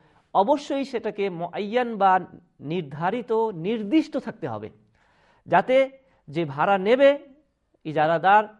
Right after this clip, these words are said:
সে জানবে যে কি ভাড়া নিচ্ছে, কোন জিনিস ভাড়া নিচ্ছে। এমন নয়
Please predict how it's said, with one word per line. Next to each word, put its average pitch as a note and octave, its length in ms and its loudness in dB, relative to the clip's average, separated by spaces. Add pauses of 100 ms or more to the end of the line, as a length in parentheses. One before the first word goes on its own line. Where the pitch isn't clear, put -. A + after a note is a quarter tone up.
(640)
সে A#3 180 4
জানবে G#3+ 640 2 (260)
যে D#3+ 100 -12
কি G#3 300 -10
ভাড়া D#3+ 260 -8
নিচ্ছে, F3 400 -12
কোন F3 260 -12
জিনিস G3 280 -10
ভাড়া A#2 200 -10
নিচ্ছে। - 320 -18 (280)
এমন A#3 320 -2
নয় A#3+ 180 4